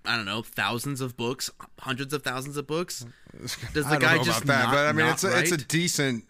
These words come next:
Speaker 2: exaggeration. Yes, he's, he's got a ton.
Speaker 1: <laughs>
Speaker 2: Like, my, at one point in my childhood, my mom owned every Stephen King book that he wrote, and,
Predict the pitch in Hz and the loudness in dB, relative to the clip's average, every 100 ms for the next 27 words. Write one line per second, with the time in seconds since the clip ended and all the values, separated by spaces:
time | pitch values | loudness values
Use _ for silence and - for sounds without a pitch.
0 | 123 120 131 127 117 110 104 - 101 90 | -4 -2 0 0 0 0 0 -2 -4 -4
1 | 110 107 92 135 113 107 123 131 127 113 | -2 -2 0 -2 -2 -4 -4 0 0 -2
2 | 101 - 107 78 76 - - - - - | -4 -4 -4 -6 -8 -10 -8 -8 -8 -10
3 | - 117 147 127 160 151 - 120 160 190 | -8 -2 0 -2 -8 -8 -4 0 2 2
4 | 190 151 - - 156 160 190 190 160 175 | 0 -6 -12 -2 0 2 0 0 -2 -2
5 | 151 131 139 123 113 104 117 120 123 117 | 0 0 0 -2 -2 -2 0 0 0 0
6 | 113 107 117 117 107 104 - 127 117 113 | -2 -4 -4 -2 -4 -6 -4 -4 -2 -4
7 | 123 113 - 110 101 95 104 98 92 95 | -4 -2 -2 -4 -4 -6 -6 -6 -6 -8
8 | - 85 - 85 92 90 82 98 107 104 | -10 -10 -10 -10 -10 -10 -10 -4 -4 -2
9 | 104 | -2